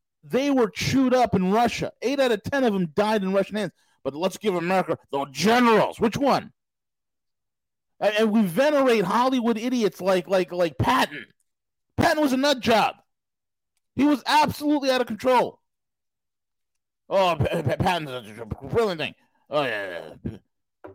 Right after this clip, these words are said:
Oh, okay. What about, uh, dude, we are lucky. The saving grace that ended the damn war, uh, for us in the South Pacific was the fact that,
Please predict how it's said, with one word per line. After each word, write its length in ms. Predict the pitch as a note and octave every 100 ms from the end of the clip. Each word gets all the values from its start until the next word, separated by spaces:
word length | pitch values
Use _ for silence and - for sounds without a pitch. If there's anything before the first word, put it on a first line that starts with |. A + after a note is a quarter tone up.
| _ - -
Oh, 380 | - F#3 E3+ D#3
okay. 220 | D#3 D#3+
What 120 | D3+ E3+
about, 220 | E3+ D#3+
uh, 320 | D3+ C#3 G#2 - _ _ _ _ _ _ _
dude, 180 | G3+ D#3+
we 180 | E3 C#4+
are 100 | G#3+
lucky. 580 | D3+ F3 F#3 - F2 _ -
The 160 | C3
saving 460 | F#3 B3 C4+ B3+ A3+
grace 340 | E3 F#3 G3
that 120 | F3+ D3+
ended 240 | F3 F#3
the 60 | D#3+
damn 360 | C#3+ D#3+ D3
war, 340 | C#3 D#3 D#3 C3+
uh, 160 | C#3+
for 200 | B2+ C#3
us 160 | D3+ D3+
in 60 |
the 80 | C3
South 300 | A#2+ D3+ C#3+
Pacific 360 | A#2+ - D3 C3
was 120 | A#2+
the 40 |
fact 340 | A2 E3 E3 -
that, 120 | D3